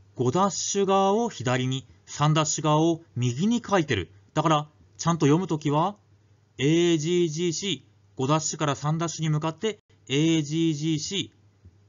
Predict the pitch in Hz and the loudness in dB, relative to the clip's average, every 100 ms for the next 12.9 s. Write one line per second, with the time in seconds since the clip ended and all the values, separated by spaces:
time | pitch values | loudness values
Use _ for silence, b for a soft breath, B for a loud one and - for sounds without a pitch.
0 | _ - - _ _ _ _ 139 151 147 | _ -20 -20 _ _ _ _ 0 2 4
1 | 147 143 160 185 _ _ _ _ 131 139 | 2 0 -2 -6 _ _ _ _ 0 2
2 | 147 151 - 131 113 143 170 - - - | 2 0 -6 -6 -4 -2 -4 -6 -16 -20
3 | _ _ - - 147 147 143 143 143 131 | _ _ -16 -4 0 2 0 -2 -2 -2
4 | 123 117 - 190 - _ _ - 135 160 | -4 -4 -2 -4 -6 _ _ -2 2 4
5 | 165 160 139 165 160 139 151 147 - 170 | 4 2 0 0 0 0 -4 -4 -4 -4
6 | 180 - _ - 147 b b _ 127 110 | -4 -6 _ -10 -8 b b _ -14 -8
7 | 220 208 170 165 160 - _ _ _ - | -4 -2 0 -2 -4 -14 _ _ _ -20
8 | _ _ 127 139 170 175 196 196 185 185 | _ _ -2 0 0 0 -2 -2 -4 -2
9 | 175 - 196 202 202 - _ _ _ _ | -4 -2 2 4 4 0 _ _ _ _
10 | - - _ _ - 160 156 - 127 113 | -20 -20 _ _ -2 0 0 0 -2 -4
11 | - 117 123 95 90 143 147 _ _ _ | -8 -4 -4 -2 -4 -4 -6 _ _ _
12 | _ - - 139 127 117 123 160 180 | _ -20 -4 -2 -2 -2 0 -2 -2